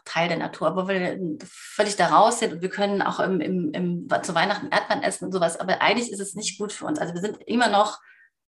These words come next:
hunderttausend Jahre in der Vergangenheit vom Körper her und eigentlich dürfen wir da wieder so ein bisschen reingehen und gucken, ähm,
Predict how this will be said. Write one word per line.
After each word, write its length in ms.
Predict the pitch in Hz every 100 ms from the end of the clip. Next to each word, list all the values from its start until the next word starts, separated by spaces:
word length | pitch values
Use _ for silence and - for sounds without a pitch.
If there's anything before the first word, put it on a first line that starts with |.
| -
hunderttausend 540 | 214 202 190 196 185
Jahre 460 | 180 190 196 180 -
in 80 |
der 100 | 180
Vergangenheit 560 | 175 180 180 202 196 180
vom 180 | - 180
Körper 280 | - 180 180
her 240 | 175 170
und 80 | 156
eigentlich 300 | 170 170 -
dürfen 180 | 175 180
wir 60 |
da 160 | 165 165
wieder 180 | 165 165
so 80 | 160
ein 60 |
bisschen 200 | 160 175
reingehen 360 | - 160 175 170
und 160 | - 160 -
gucken, 380 | - 190 180 180 - - - - - _
ähm, 680 | 170 165 165 165 165 180 -